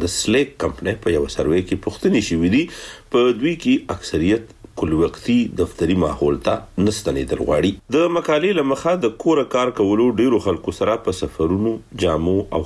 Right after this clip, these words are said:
خوراکونو د پیسو د بچت مرسته وکړه. خو ډیر داسې دي چې د ټول بند او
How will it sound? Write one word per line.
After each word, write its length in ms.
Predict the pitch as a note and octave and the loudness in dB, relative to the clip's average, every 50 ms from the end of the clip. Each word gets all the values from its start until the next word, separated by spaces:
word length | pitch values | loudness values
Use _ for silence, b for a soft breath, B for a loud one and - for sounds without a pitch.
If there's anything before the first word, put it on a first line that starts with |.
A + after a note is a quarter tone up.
| - | -2
خوراکونو 560 | - D#2+ C#2+ C#2+ C#2 - - F2 F2 F2+ G2 F#2+ E2+ | -2 0 0 0 -2 -2 -2 0 0 2 0 0 -2
د 100 | - - - | -4 -4 -4
پیسو 280 | D2+ C#2+ - - - F2 D2+ | -4 -4 -2 -2 -2 -2 0
د 80 | - - - | 0 -2 -2
بچت 360 | - - F#2+ - - - - - - D#2+ D2+ | -2 -2 -6 -8 -8 -14 -18 -6 -4 -2 -2
مرسته 300 | C#2+ - - - C2+ B1+ C2 | -2 -2 -2 -2 -2 -2 0
وکړه. 220 | - - G2 - - - - B B B B B B B | 0 0 0 0 -2 -8 -18 B B B B B B B
خو 120 | - A2+ A2 C#3+ | 0 2 2 2
ډیر 160 | E3 D#3+ B2 G#2 | 2 2 2 0
داسې 320 | A#2 A2+ A2+ - G#2+ F#2+ G2+ | 0 0 0 -2 -6 -4 -4
دي 80 | A#2+ C3 - | -6 -4 -2
چې 60 | A2 E2+ E2 | 0 0 0
د 100 | D#2+ - | 0 -2
ټول 160 | F2 D#2 D2+ D2+ F2 | -2 -2 0 -2 -2
بند 240 | F2+ E2+ D#2 C#2 | -2 0 0 0
او 80 | D2 | -2